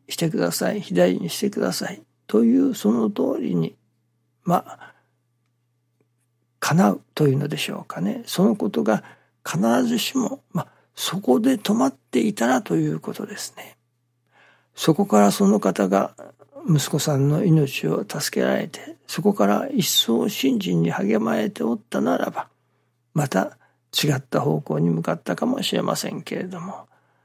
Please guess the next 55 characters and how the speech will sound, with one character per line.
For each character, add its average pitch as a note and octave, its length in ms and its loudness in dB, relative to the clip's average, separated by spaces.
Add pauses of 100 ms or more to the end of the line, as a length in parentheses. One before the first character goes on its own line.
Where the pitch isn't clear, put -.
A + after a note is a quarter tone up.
(360)
命 D#3 340 8
を D3 140 0
助 - 340 -4
け F3 40 2
ら F#3+ 140 0
れ D#3 100 -4
て、 - 320 -10 (160)
ま E3 240 -2
あ、 C3+ 40 -6 (320)
大 F#3+ 200 -2
抵 - 260 -2
は - 360 0 (420)
願 D#3+ 280 6
い E3+ 40 4
事 D#3+ 260 0
が E3+ 140 2
叶 F3+ 280 0
え - 80 2
ば D#3 160 -4
そ - 140 -6
こ C#3+ 120 -2
で E3 140 -2
信 F3 260 -4
心 - 220 -6
が - 220 -6 (420)
止 C#3+ 120 -2
ま C#3 100 4
り D#3+ 80 0
ま F3 160 0
す - 100 -6
か - 100 -6
ら C#3 160 -4
ね。 F#3 220 0 (500)
そ - 180 -2
こ D#3 100 2
で E3 260 2 (640)
お F#3+ 80 4
参 C#3 200 8
り C3 100 -2
も D3+ 220 2
途 D#3 140 -2
絶 D#3 200 0
え - 40 -18
た。 - 220 -12 (500)
話 - 460 -2
を C#3+ 100 -2
聞 - 140 -14
く - 60 -20
こ - 120 -2
と - 140 0
も - 140 0
な D3 140 -6
く - 100 -6
な F3+ 120 -2
っ - 60 -10